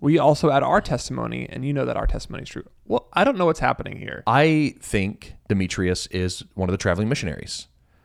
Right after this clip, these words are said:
Speaker 2: that he's
Speaker 1: Ah.
Speaker 2: commending
Speaker 1: Mm-hmm.
Speaker 2: him to the church and saying, "He's gotten a good report from everybody else. We add our, our support to him, so treat him hospitably."
Speaker 1: Yep.
Speaker 2: I think is what's, is, that's my guess.
Speaker 1: Yeah. So, like,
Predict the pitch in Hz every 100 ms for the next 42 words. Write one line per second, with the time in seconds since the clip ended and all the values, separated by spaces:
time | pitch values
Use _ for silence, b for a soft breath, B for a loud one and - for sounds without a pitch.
0 | _ _ - 104 98 92 - - 110 107
1 | 98 151 113 - - 135 113 160 214 113
2 | 90 92 135 139 135 101 104 - - 151
3 | 120 113 - 95 95 170 110 - - -
4 | b b - 98 101 90 120 120 123 113
5 | 113 107 123 - 101 92 101 123 160 -
6 | b b 101 120 - - 143 156 120 110
7 | - - - 104 107 - - 107 - -
8 | 214 147 90 113 139 b b b b -
9 | - 143 139 135 - _ - - - 240
10 | 202 180 196 - 339 202 101 73 - -
11 | 151 - b b b - 110 120 104 92
12 | 92 - - 107 95 117 127 107 95 78
13 | - - - B B - 170 135 - 170
14 | 170 160 -